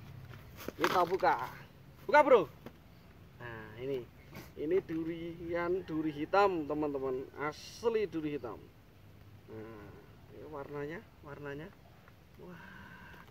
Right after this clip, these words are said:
aduh. Hmm, seperti apa? Sudah maksimal atau belum, teman-teman? Oke, kita lihat. Waduh, belum maksimal, tapi kita lihat rasanya ya.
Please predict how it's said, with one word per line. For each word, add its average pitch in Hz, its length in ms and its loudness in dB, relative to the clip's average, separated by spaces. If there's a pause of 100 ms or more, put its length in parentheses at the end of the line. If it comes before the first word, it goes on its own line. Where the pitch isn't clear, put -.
aduh. 180 160 -16 (960)
Hmm, 156 600 -20
seperti - 560 -20
apa? 117 220 -10 (100)
Sudah - 240 -12
maksimal 143 400 -10 (100)
atau 147 160 -10
belum, 151 220 -10
teman-teman? 151 480 -10 (580)
Oke, 143 380 -12
kita 135 260 -8
lihat. 135 220 -10 (320)
Waduh, 175 720 -8
belum 151 180 -6
maksimal, 156 720 -2
tapi 175 320 0 (320)
kita 165 260 2
lihat 175 220 4
rasanya 165 420 0
ya. 131 160 2